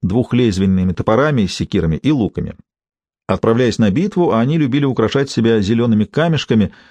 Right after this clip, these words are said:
которым в их честь и было название амазонита. Легендарные воительницы предполагали, что эти камешки предохранят их от неминуемой смерти, вселят в сердце и тело мужество и дадут возможность выйти из сражения победительницами.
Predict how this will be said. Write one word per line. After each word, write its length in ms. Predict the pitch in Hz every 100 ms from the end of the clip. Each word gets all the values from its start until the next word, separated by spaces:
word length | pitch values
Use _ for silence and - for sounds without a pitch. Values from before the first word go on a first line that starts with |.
| _ _ _ _ _
которым 400 | 104 98 110 104
в 60 | 98
их 80 |
честь 280 | - 127 -
и 60 | 101
было 320 | 98 147 165
название 460 | 127 87 104 120 123
амазонита. 520 | 107 101 104 101 104 _ _ _ _ _ _ _
Легендарные 600 | 107 113 120 143 123 117
воительницы 640 | 104 120 147 120 107 -
предполагали, 500 | 101 98 104 101 131
что 160 | 104 110
эти 140 | 92
камешки 640 | 98 135 175 170 - 98 80 _ _ _ -
предохранят 560 | 123 135 131 135 127
их 140 | - -
от 140 | 139
неминуемой 480 | 120 117 117 104 101
смерти, 500 | - 110 82 - - _
вселят 380 | - 117 123 123
в 100 | -
сердце 420 | - 127 98 -
и 60 | 101
тело 240 | 104 92
мужество 640 | 90 127 190 190 - 135 - _ -
и 160 | 143
дадут 320 | 139 135 165
возможность 600 | 131 107 127 139 120 113
выйти 320 | 104 120 - 107
из 80 |
сражения 440 | - 101 107 131 117
победительницами. 840 | 107 107 92 - 76 - 90 92